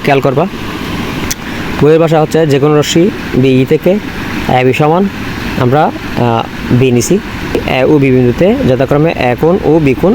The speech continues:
অঙ্কন করি, ঠিক আছে? তো বিজিকে, বিজি থেকে আমরা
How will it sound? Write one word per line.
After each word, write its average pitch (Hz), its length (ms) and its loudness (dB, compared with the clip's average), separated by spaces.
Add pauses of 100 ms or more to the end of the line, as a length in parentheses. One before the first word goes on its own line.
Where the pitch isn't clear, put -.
অঙ্কন 113 280 -2
করি, 110 180 0
ঠিক 143 120 2
আছে? 170 180 0 (640)
তো 156 180 2 (580)
বিজিকে, 147 920 2
বিজি 135 300 2
থেকে 175 280 2 (720)
আমরা 135 360 2